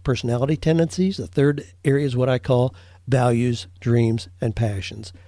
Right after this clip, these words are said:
Those have to be integrated. You can't ignore those. So, do I think that you just choose something, become good at it, and you'll ultimately be passionate about it?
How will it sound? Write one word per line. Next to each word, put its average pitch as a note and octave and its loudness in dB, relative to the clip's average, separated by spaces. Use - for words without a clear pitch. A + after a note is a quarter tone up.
Those C#3+ 2
have C3+ -2
to C#3 -8
be A#2+ -4
integrated. B2 -2
You A#2+ -6
can't B2 -4
ignore A#2 0
those. A2+ -8
So, B2 -2
do A#2 -2
I C3 0
think D3 -2
that B2 -8
you C3+ -2
just C3 0
choose E3 2
something, C#3+ 0
become B2 -2
good C#3 2
at D3+ -2
it, F#3+ -10
and B2 -2
you'll C3+ 0
ultimately C3+ 0
be B2+ 0
passionate C#3 -2
about D#3 -2
it? - -16